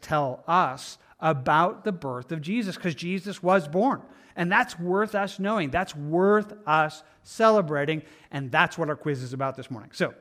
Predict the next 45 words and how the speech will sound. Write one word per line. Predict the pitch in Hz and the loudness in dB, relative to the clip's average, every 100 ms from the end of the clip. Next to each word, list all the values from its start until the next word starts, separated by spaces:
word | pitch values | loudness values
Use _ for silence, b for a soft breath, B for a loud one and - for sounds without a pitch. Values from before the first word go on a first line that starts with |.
| _ _ - | _ _ -14
if | 160 | 0
you | |
did | 190 160 | 0 4
good | 202 214 | 6 6
or | 208 165 | 4 0
you | 202 | 2
did | 190 156 | 0 2
bad, | 165 170 | 2 2
doesn't | 165 170 | 0 -2
matter. | 160 160 170 | 0 2 2
Those | 151 156 | 0 -2
were | 160 | -4
just | 180 | -4
practices. | - 165 165 175 180 170 - B B - | 2 2 2 -4 -4 -4 -8 B B -6
Put | 185 | -2
those | 196 185 | 0 -2
aside. | - 165 165 160 B B | 0 2 2 0 B B
Now | - 156 180 | 0 4 6
we're | |
gonna | 190 175 | 4 2
get | 170 | 0
to | |
the | 160 | -2
real | 160 170 170 | 2 4 4
ones | 170 170 160 | 4 2 -2
and | 147 139 | -8 -8
see | - 180 | -4 -2
how | 165 160 | 2 2
well | 156 151 | 2 0
you | 151 135 | -2 -4
can | 147 139 | -4 -2
do. | 143 127 - _ - | -4 -4 -10 _ -8
All | 131 | -4
right. | 147 165 160 120 - b b b b b b b _ - | 4 4 4 2 -12 b b b b b b b _ -2
Number | 160 185 208 208 | 4 6 6 4
one. | 185 180 202 185 104 - b b b b _ _ _ _ _ _ _ _ | 4 6 6 6 2 -10 b b b b _ _ _ _ _ _ _ _
Which | 147 220 - | 0 0 2
Gospels | 165 143 - 180 196 - | 2 2 -2 -8 -8 -6
have | - 180 | 2 2
accounts | 190 - 185 147 160 - | 2 0 2 2 -4 -12
of | 196 165 147 | -6 -4 -4
Jesus' | 143 160 147 156 175 143 | -4 -6 -6 -6 -6 -6
birth | 139 180 185 | 0 2 2
in | 160 127 | -2 -6
them? | 117 117 117 | -6 -10 -12